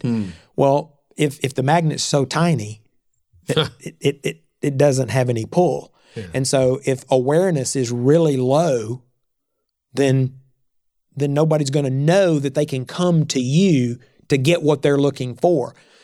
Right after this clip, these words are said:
Speaker 2: So for many, many leaders, I would say inside and outside Chick-fil-A, the big aha was, "We've got to proactively tell the story." The story that we've already written, just no one knows it.
Speaker 1: So, uh, how do you tell that story?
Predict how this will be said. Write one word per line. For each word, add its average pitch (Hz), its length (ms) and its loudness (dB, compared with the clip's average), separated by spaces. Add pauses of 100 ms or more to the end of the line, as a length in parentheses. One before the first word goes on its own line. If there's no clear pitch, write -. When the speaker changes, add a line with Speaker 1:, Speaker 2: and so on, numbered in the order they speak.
(140)
Speaker 2:
So 135 300 2
for 131 220 0
many, 156 560 0
many 233 240 2
leaders, 131 540 0
I 147 60 2
would 156 140 -2
say 127 220 -2 (100)
inside 147 460 0
and 156 200 0
outside 139 440 0
Chick-fil-A, 139 640 0 (240)
the 127 120 -2
big 160 240 2
aha 151 460 2
was, 123 400 -2 (160)
"We've 156 140 -2
got 262 200 -4
to - 80 -2
proactively 131 1200 -2 (320)
tell 156 440 2
the 120 160 0
story." - 800 -4 (800)
The 135 80 -6
story 165 260 2
that 143 80 -2
we've 147 160 2
already 147 260 2
written, 120 560 -2
just 147 220 -8
no 139 180 0
one 120 240 -4
knows 113 340 -8
it. - 100 -20 (560)
Speaker 1:
So, 147 640 0 (120)
uh, - 200 -16
how 160 160 0
do 165 80 2
you 143 80 0
tell 127 220 0
that 107 200 -4
story? 117 380 -4